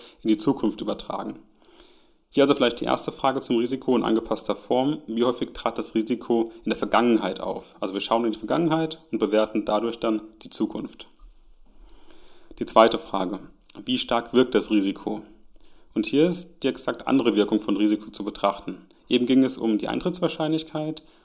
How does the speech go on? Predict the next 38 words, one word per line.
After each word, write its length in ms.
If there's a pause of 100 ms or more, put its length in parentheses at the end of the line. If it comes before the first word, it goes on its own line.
(120)
und 80
bei 60
dieser 260
Frage 280
geht 220
es 80
dann 220
um 160
die 120
Höhe 280
oder 180
die 120
Stärke 380
des 220
Risikos, 640 (440)
wenn 440 (460)
der 80
Fall 260
des 160
Risikos 420
eben 220
eintritt. 520 (760)
Und 80
dabei 180
wiegt 120
ein 100
Totalverlust 580
natürlich 340
schwerer 520
als 180
ein 100
Verlust 300
von 160
zehn 200
Prozent 400
des 140
eingesetzten 440
Kapitals. 720